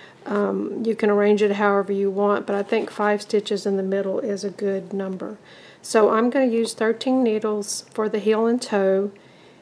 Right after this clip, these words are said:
and I'm going to do short rows on the outside four stitches and leave the five stitches in the middle to, um, turn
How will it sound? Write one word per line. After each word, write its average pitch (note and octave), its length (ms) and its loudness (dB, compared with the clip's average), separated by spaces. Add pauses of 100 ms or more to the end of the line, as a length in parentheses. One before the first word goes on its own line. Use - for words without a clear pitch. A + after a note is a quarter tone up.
(140)
and G#3 480 0
I'm G#3 200 0
going G#3 360 0
to G3+ 140 -8
do G#3 220 0
short A3 360 0
rows A3 340 0
on G#3 180 0
the G3 180 -2
outside G#3+ 680 0
four G#3+ 480 0
stitches G#3 640 -2
and G3+ 300 -2
leave G#3 300 2
the G3+ 100 -2
five G#3 440 -2
stitches G#3 460 -4
in G3+ 140 0
the F#3+ 80 0
middle G3 360 0
to, G3 580 2 (640)
um, G3+ 360 -4 (320)
turn G#3+ 720 2